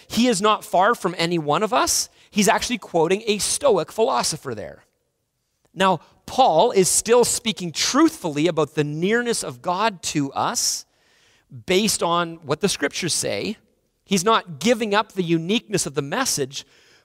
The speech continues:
but he continues to connect with the audience wherever and however he can. Next, he quotes Epimenides, who is a, bo-, a poet who said, "For in him we live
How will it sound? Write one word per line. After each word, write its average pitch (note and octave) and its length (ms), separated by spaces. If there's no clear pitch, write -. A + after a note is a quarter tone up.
but - 120
he A#3 80
continues D4 580
to A3+ 100
connect G3+ 520
with C#4 180
the A#3+ 180
audience B2 640
wherever D3+ 680
and C3+ 200
however G#2+ 840
he - 180
can. A2 440
Next, G3 380
he C#4 100
quotes - 600
Epimenides, G3+ 880
who F#3 220
is A3 120
a, G#3 60
bo-, G#3 320
a D3 80
poet G#3+ 400
who F#3+ 100
said, A3+ 300
"For F3+ 160
in G#3+ 200
him E3 240
we E3+ 120
live D#3 460